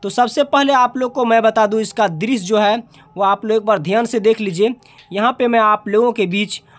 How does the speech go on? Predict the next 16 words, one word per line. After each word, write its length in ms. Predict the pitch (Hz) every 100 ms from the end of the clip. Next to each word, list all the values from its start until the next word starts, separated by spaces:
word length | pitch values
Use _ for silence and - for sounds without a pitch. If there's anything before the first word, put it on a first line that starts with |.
| -
अपडेट 240 | 170 196
लाने 260 | 190 196 214
का 120 | 214
प्रयास 440 | - 180 185 196 -
कर 160 | 190
रहा 100 | 175
हूँ। 180 | 143 143 _ - - _ 151
जैसे 300 | 170 208 240
कि 120 | 233
यहाँ 240 | 220 226
पे 120 | 233 214
आपको 360 | 202 202 208
देख 240 | 180 202 208
रहे 120 | 202
हैं, 200 | 202 226
अ, 1300 | - - _ - - - - 180 180 185 185 185